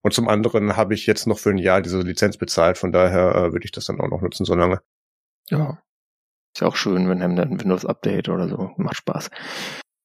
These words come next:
Speaker 1: <laughs> Hast du, hast du irgendwelche Fragen zu den Betas?
Speaker 2: Ja, ich, äh, meine Hauptfrage ist natürlich, äh, die komplett blöde Peter-Frage, und zwar,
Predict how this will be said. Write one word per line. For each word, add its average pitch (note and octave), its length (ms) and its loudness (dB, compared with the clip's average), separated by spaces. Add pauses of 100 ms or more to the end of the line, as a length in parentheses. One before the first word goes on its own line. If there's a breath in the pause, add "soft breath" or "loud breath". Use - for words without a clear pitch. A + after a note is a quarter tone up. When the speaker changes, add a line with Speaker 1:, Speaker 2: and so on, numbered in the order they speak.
(240)
Speaker 1:
<laughs> - 40 -20
Hast - 1160 2
du, E3 220 4
hast C#3+ 160 2
du F3 40 4
irgendwelche D3 360 2
Fragen B2 300 2
zu A2+ 100 -2
den G#2 160 4
Betas? F#2+ 540 2
Speaker 2:
Ja, C#3+ 280 4
ich, - 220 0
äh, B2+ 140 2
meine C3+ 260 2
Hauptfrage D3 440 2
ist C3+ 120 2
natürlich, C3 540 2
äh, D3 160 2 (120)
die A#2 180 2
komplett C3 540 2
blöde B2 420 4 (260)
Peter-Frage, G#2 600 2
und G2+ 140 6
zwar, G2+ 340 2